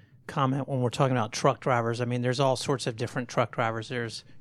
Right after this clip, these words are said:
drayage drivers who are doing sort of the last mile delivery from the shipping terminal to, for example, the warehouse where, out of which the goods will be distributed.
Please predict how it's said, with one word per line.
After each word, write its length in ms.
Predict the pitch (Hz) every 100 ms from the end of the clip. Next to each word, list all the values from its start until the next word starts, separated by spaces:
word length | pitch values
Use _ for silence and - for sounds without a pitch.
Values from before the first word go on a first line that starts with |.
| -
drayage 480 | 131 135 131 127 120
drivers 460 | 131 120 117 117
who 120 | - 131
are 140 | 120
doing 360 | 110 127 117 117
sort 180 | - 127
of 80 |
the 120 | 120 120
last 400 | 120 120 117 -
mile 320 | 120 117 117
delivery 540 | 120 117 120 113 117
from 460 | 113 - 123 120 117
the 220 | 117 113
shipping 540 | 107 - - 131 127 113
terminal 640 | - 127 120 120 117 113 -
to, 360 | - 123 117
for 300 | 113 - 131
example, 640 | 117 117 117 117 - 120 117
the 100 | 120
warehouse 680 | 117 120 117 - 123 113 -
where, 240 | 147 127 123 - - - - -
out 100 | 120
of 100 | 110
which 260 | 120 - -
the 60 |
goods 240 | 123 123 120
will 60 |
be 120 | 120 123
distributed. 580 | - - 135 123 139